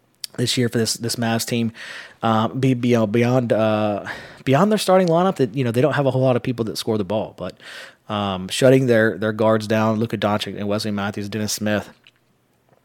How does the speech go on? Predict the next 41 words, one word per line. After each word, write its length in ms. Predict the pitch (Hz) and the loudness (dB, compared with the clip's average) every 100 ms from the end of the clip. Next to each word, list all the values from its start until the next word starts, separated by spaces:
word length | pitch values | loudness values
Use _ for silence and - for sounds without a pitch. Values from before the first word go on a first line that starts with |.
| _ _ - | _ _ -16
shoot-, 300 | - 131 127 | -4 0 0
shutting 320 | - - 123 113 | -2 0 2 2
their 140 | 107 | -2
guards 280 | 104 113 113 | 0 2 2
and 100 | 110 | 0
wings 200 | 110 104 | -2 -2
down 180 | 110 110 | -2 -2
will 80 | |
be 220 | 101 104 101 | -2 -4 -4
priority 480 | - 98 95 110 | -4 -2 0 -2
for 160 | 104 - | -4 -6
this 160 | 101 - | -6 -4
Grizzlies 320 | 110 98 98 | -4 -4 -6
team 220 | - 101 | -8 -10
tonight. 340 | 95 98 95 | -8 -8 -8
So, 220 | - 104 101 - - - - - - | -6 -6 -6 -12 -16 -16 -18 -18 -6
uh, 280 | 104 101 98 | -2 -2 -2
if 240 | - 117 - | -4 -6 -2
you're 120 | 123 | -2
in 260 | - 139 143 | 0 0 0
town, 560 | 135 127 123 123 127 | 0 2 0 0 -2
if 200 | 107 104 | -6 -8
you're 140 | 107 107 | -6 -8
here, 460 | - 131 123 120 | -4 0 2 2
make 160 | 120 123 | 0 -2
sure 140 | - | 0
you 20 | |
get 100 | 127 | 2
out 120 | 123 117 | 2 2
to 100 | 120 | -4
the 60 | |
Forum 520 | 107 - 120 113 110 107 | -6 -6 0 0 0 -2
and, 340 | 113 107 104 | -8 -8 -8
uh, 280 | 110 101 98 | -8 -6 -8
check 260 | 95 131 117 | -4 -2 -2
out 240 | 110 98 - - - _ _ | -4 -6 -12 -16 -20 _ _
the 140 | - 117 | -8 -4
Grizzlies, 640 | 117 120 113 117 110 101 - - - - - _ | 0 0 0 0 0 -4 -12 -18 -20 -20 -20 _
um, 500 | 104 98 95 92 90 - _ _ _ - | -8 -6 -4 -6 -10 -14 _ _ _ -14
playing 680 | - 127 143 123 104 101 104 - _ 117 | -2 0 2 0 -2 -6 -8 -14 _ -6
downtown 840 | 113 117 110 - 110 104 104 98 | -2 -2 -2 -4 -4 -2 -4 -6